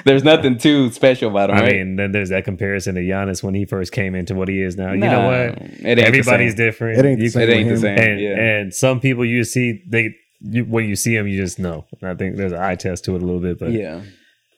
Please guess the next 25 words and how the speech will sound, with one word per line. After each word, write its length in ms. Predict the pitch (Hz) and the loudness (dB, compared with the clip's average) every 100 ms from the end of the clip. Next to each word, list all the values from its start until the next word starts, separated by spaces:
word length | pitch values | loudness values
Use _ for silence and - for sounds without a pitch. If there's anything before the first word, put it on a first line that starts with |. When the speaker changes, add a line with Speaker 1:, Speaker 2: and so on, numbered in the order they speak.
| _ | _
Speaker 2:
but, 220 | 98 107 95 | -2 0 0
uh, 220 | 90 90 | -2 -2
I 80 | 101 | -4
feel 180 | 92 104 | -2 -2
like 180 | 98 92 | -2 -4
I've 120 | 98 | -6
seen 200 | - 104 95 | -4 -4 -2
Jalen 280 | 98 95 | -2 -2
Green. 240 | 92 92 90 | -4 -4 -4
I, 140 | 87 - | -6 -8
I, 120 | - | -8
lo-, 200 | 90 92 - | -4 -4 -4
I 60 | 95 | -2
love 200 | 98 98 | -2 -2
his 120 | 92 | -2
game. 180 | 95 92 | -2 -2
I 80 | 85 | -2
think 140 | 95 | -2
he's 100 | 101 | -2
an 60 | 87 | -2
all-around 520 | 98 101 95 92 85 | -2 -2 -2 -4 -4
player 280 | 101 98 90 | -4 -2 -2
that 160 | 85 | -6
can 140 | - 90 | -6 -4
be, 240 | 90 87 | -2 -4